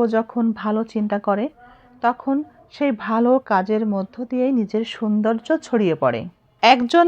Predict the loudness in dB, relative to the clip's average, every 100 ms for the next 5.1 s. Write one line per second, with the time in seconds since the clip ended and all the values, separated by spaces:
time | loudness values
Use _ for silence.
0 | 4 2 2 _ -10 -10 -10 _ _ -6
1 | -2 -2 -4 _ -6 -6 -4 0 0 -2
2 | -16 -20 -20 -4 0 2 4 4 4 0
3 | 2 2 2 2 2 4 4 4 4 4
4 | 2 4 6 8 8 8 2 4 2 4
5 | 2